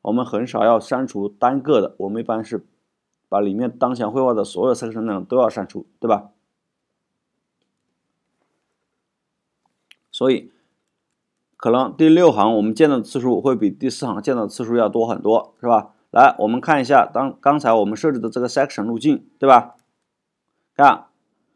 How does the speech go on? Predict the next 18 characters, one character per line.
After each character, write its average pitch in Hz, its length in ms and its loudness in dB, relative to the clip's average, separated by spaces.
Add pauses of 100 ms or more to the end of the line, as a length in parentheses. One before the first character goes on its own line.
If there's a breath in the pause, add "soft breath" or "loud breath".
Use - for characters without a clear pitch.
(160)
我 - 80 -6
们 131 160 -2
刚 147 180 0
才 117 400 2 (1300)
看 160 220 2
到 151 80 4
了 131 80 6
这 135 100 0
个 139 80 2
section 139 320 0
I 117 140 4
D， 123 160 0
对 139 140 -2
吧？ 120 320 6
我 104 100 -6
们 117 100 -4
看 147 180 2
里， 113 200 -4